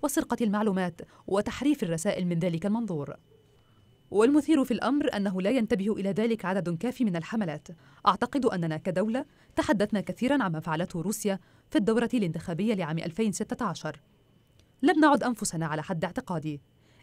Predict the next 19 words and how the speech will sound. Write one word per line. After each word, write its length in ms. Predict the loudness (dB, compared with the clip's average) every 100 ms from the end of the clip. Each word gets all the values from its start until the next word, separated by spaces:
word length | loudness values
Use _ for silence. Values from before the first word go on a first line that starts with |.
| -2
إعدادًا 380 | 2 4 4 2
كافيًا 340 | 0 0 2
لدورة 360 | 2 2 -2 -2
عام 200 | 0 0
ألفين 340 | -2 -4 -4 -4
عشرين، 480 | -6 -2 0 0 -2 _ _ _
وأنا 340 | 0 2 0
أقول 300 | -2 -2 0
ذلك 340 | 2 2 0 -2
لأن 180 | -4 -4
الأمر 360 | -2 0 2
لا 80 | 2
يقتصر 440 | 0 -2 -4 -2
على 200 | 0 0
ما 100 | -2
نفعله 440 | -6 -4 -2 -2 0
على 200 | -2 -2
مستوى 280 | -2 -2 -4
الحكومة، 480 | -6 -2 0 0